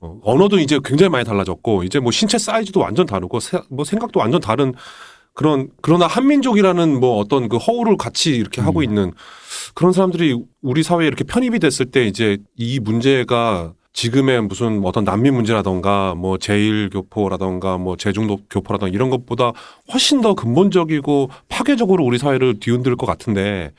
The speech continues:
Speaker 1: 어, 그게 얼마 남지 않았을 거라는 생각을 저는 하거든요. 근데 진짜 한 십 년, 이십 년 후면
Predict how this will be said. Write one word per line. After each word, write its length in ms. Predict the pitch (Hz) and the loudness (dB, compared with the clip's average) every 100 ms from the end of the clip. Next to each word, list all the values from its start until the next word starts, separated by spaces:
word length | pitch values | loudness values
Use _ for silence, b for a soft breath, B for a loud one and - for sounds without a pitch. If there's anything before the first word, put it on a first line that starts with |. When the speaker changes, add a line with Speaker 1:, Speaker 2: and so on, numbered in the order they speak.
| b | b
Speaker 1:
어, 180 | 85 80 | -6 -6
그게 240 | 80 131 151 - - | 0 2 2 -2 -2
얼마 280 | 117 156 | 2 4
남지 280 | 214 123 127 | 2 0 0
않았을 320 | 117 143 - | 0 0 -2
거라는 320 | - 165 139 127 | 0 2 2 0
생각을 220 | 139 117 | -2 -2
저는 180 | 104 104 | -2 -2
하거든요. 500 | 185 165 95 78 71 | -2 -2 -4 -8 -10
근데 300 | 73 165 170 139 - - | -10 -4 -2 -2 -6 -12
진짜 360 | 147 143 170 | -12 -2 0
한 120 | 156 | 0
십 160 | 147 196 | -2 -2
년, 120 | 208 | 0
이십 200 | 135 139 | 0 0
년 100 | 165 | 0
후면 480 | 160 160 170 135 76 | 0 2 2 0 -4